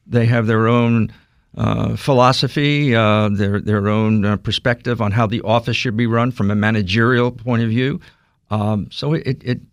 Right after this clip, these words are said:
uh, varies from office to office in many ways, but the Department of Justice also has, uh, specific rules and regulations that the U S attorneys are required to follow.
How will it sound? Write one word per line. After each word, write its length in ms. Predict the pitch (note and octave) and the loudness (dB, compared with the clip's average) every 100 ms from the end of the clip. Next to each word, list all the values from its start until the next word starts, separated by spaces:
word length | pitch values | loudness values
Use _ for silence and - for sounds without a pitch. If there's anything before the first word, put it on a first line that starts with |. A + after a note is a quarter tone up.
| _ | _
uh, 320 | G#2 A2+ D#2+ E2+ - - _ _ _ _ _ | -6 -4 -4 -10 -12 -20 _ _ _ _ _
varies 500 | A#2 B2+ C3 A#2+ A2+ | 0 4 4 4 2
from 460 | - A#2 A2 A2 G#2 - _ | -2 0 2 0 -2 -12 _
office 360 | A#2 B2 B2+ A2+ | 0 2 2 -4
to 100 | - | 0
office 380 | B2 B2 - - | 0 2 0 0
in 80 | C3 | 2
many 180 | C3 | 2
ways, 240 | C3+ D3 E3+ | 2 0 -2
but 160 | D3 | -2
the 80 | D3 | -2
Department 460 | B2+ - C3 A2 A#2 | -4 0 0 2 0
of 40 | |
Justice 400 | A#2 A#2 A#2 A2+ | 2 0 0 -6
also 400 | - A2+ A2+ A2 | -2 -2 0 -2
has, 440 | G2+ A2+ G#2+ G2+ - - _ _ _ | 2 2 2 0 -6 -16 _ _ _
uh, 300 | A#2 - - | -10 -8 -8
specific 640 | - - - A#2+ A2+ A2 | -8 -4 -2 -2 -4 -4
rules 260 | A#2+ A2+ G#2+ | 0 0 0
and 100 | G#2 | 0
regulations 800 | G#2 G#2 G#2 A2 G#2 A2+ G#2+ G2 | 0 0 2 2 0 0 -2 -2
that 260 | G2 A2 | -4 -4
the 80 | A2 | -4
U 160 | G#2 G#2 | -2 -2
S 120 | G2 | -2
attorneys 400 | G#2+ - G2+ F#2 | -6 -6 -6 -4
are 80 | F#2+ | -4
required 500 | G2 - A2 G2+ F2+ | -6 -6 -4 -4 -4
to 60 | G2 | -8
follow. 440 | - C3 G2+ F2 | -4 -2 -2 -4